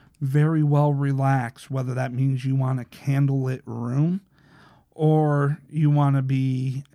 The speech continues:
you know, off someplace in a hotel, you know, or, you know, so that, you know, nobody interrupts you or hears you or whatever the case may be. But let's say,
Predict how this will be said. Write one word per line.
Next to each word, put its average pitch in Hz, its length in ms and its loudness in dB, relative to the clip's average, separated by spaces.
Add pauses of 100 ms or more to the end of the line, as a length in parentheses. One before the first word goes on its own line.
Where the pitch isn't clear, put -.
you 135 120 -4
know, 120 240 -4
off 139 240 -2
someplace 139 500 -2
in 120 100 -6
a 113 80 -8
hotel, 202 720 -4 (560)
you 147 80 2
know, 143 360 2
or, 127 580 -6 (220)
you 139 80 -4
know, 135 160 0
so 139 220 -2
that, 120 420 -4 (400)
you 135 80 -2
know, 120 240 -2
nobody 135 600 0
interrupts 120 760 -4
you 104 160 -12
or 98 300 -12 (240)
hears 151 720 -2
you 95 200 -12
or 95 300 -14 (160)
whatever 127 680 -6 (360)
the 139 80 -8
case 131 320 -4
may 117 140 -8
be. 123 300 -6 (800)
But 202 260 0 (720)
let's 185 260 -2
say, 180 440 0